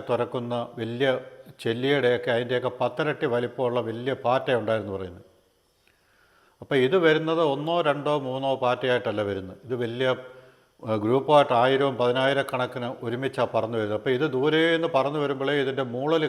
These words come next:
കേൾക്കാമെന്നാണ് പറയുന്നത്. അപ്പോൾ അതിനൊക്കെ അവരെ ഓരോ സിഗ്നലുകൾ ഉണ്ടായിരുന്നു അത്രേ. മറ്റൊരു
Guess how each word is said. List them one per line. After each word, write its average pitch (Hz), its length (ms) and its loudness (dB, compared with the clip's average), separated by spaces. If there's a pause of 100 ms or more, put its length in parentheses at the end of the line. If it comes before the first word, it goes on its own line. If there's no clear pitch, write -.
കേൾക്കാമെന്നാണ് 123 580 0
പറയുന്നത്. 101 340 -6 (920)
അപ്പോൾ - 200 4
അതിനൊക്കെ 147 440 2
അവരെ 147 280 2
ഓരോ 143 140 2 (160)
സിഗ്നലുകൾ 170 520 0
ഉണ്ടായിരുന്നു 131 340 4
അത്രേ. 104 260 -8
മറ്റൊരു 143 280 0